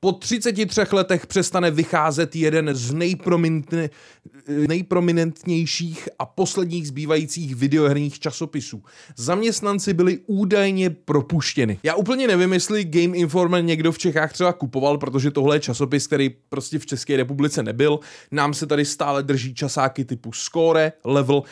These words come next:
který jsou s náma už taky strašně dlouho a doufám, že nezaniknou. Já mám vždycky hroznou radost, když si jed-, jednou za čas koupím právě Scorečko nebo Level. Jsem ale na straně Score,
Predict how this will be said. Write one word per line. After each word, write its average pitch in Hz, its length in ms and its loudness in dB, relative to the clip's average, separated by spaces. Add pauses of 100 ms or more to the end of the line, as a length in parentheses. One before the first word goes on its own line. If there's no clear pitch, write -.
(120)
který 143 220 0
jsou 156 160 -2
s - 80 -8
náma 139 220 -2
už - 160 -8
taky 139 240 -8
strašně 151 500 -4
dlouho 135 340 4
a 127 40 -4
doufám, 147 540 2 (300)
že 127 120 2
nezaniknou. 131 560 2
Já 117 80 4
mám 143 120 4
vždycky 143 260 -2
hroznou 143 320 2
radost, 135 260 2
když 135 160 -4
si 151 80 -4
jed-, 131 240 0
jednou 143 360 2
za 127 120 0
čas 131 200 -8
koupím 139 340 -2
právě 135 260 2
Scorečko 131 600 0
nebo 117 200 0
Level. 156 340 2
Jsem 156 300 0
ale 135 180 4
na 127 100 4
straně 120 400 0
Score, 135 460 2